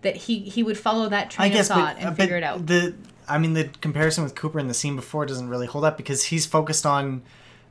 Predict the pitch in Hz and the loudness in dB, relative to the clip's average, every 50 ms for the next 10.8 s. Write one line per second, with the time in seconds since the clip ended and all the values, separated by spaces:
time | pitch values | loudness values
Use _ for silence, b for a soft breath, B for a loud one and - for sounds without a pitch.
0 | b _ - - - 156 143 117 123 135 127 - - 147 143 135 135 139 139 - | b _ -6 -2 2 2 2 2 0 -2 -2 -2 -4 -4 -4 -4 -4 0 0 0
1 | 147 127 - - 139 135 127 135 127 117 120 120 120 117 110 104 101 101 104 104 | 0 0 -2 -2 -2 0 0 0 0 0 -2 -4 -4 -6 -4 -4 -4 -4 -4 -8
2 | - - - - - 170 156 127 110 104 b b b b b b b b b _ | -12 -16 -12 -6 -2 0 0 0 0 -4 b b b b b b b b b _
3 | _ 151 143 135 131 - - _ _ _ _ _ _ _ - 165 - - 175 170 | _ 2 2 4 2 -4 -12 _ _ _ _ _ _ _ -2 -2 2 4 2 2
4 | 170 - - - 147 143 160 160 160 165 170 170 165 - - - - 151 147 147 | 2 2 2 2 2 2 2 0 0 0 0 -2 -2 -6 -6 -6 -2 0 2 2
5 | 147 143 143 143 - - _ _ _ _ _ _ 254 311 349 339 - - - 349 | 2 2 0 -2 -6 -16 _ _ _ _ _ _ 2 2 2 2 2 0 2 4
6 | 349 359 370 359 359 359 349 349 349 349 349 403 - - 262 202 - - - - | 4 4 2 0 -2 0 0 0 0 2 2 2 4 4 4 4 4 4 2 2
7 | 240 196 - 233 226 220 - - 208 202 190 175 170 - - - - 170 175 165 | 0 2 4 4 4 4 2 0 0 2 2 2 0 -2 -6 -8 -8 -6 -6 -6
8 | - - 185 165 - - 180 180 202 196 - - 156 147 143 143 135 139 143 139 | -6 -8 -10 -10 -6 -2 -2 0 0 -2 -4 -6 -6 -6 -6 -6 -6 -6 -6 -6
9 | 156 - - - - - 170 185 214 196 190 156 135 123 - - - 208 208 202 | -8 -10 -12 -10 -4 -2 -2 -2 -2 -2 -4 -4 -4 -4 -4 -4 -2 0 0 0
10 | - 220 214 208 208 226 226 226 208 196 185 190 214 208 196 180 | 2 2 4 4 4 4 4 4 2 2 2 0 -2 -2 -2 -4